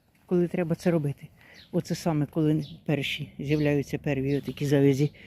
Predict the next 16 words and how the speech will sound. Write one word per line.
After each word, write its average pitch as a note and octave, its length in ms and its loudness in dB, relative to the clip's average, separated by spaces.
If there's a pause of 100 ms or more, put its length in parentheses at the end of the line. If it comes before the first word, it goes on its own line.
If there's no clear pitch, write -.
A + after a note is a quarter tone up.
(480)
е, D3+ 280 6
цвітоноси F3 640 4
ці - 160 -6
перві, C#3+ 420 -4 (760)
коли D#3+ 180 4
фор-, F3 340 -2
формуються D#3 500 2
перві C#3 320 0
кісточки, - 640 -6 (1000)
навіть E3 280 6
ще - 200 4
не D#3+ 180 6
зацвітають, E3 840 0
а F3+ 60 -2
тільки-тільки G#3+ 760 0
формуються. D3+ 680 -2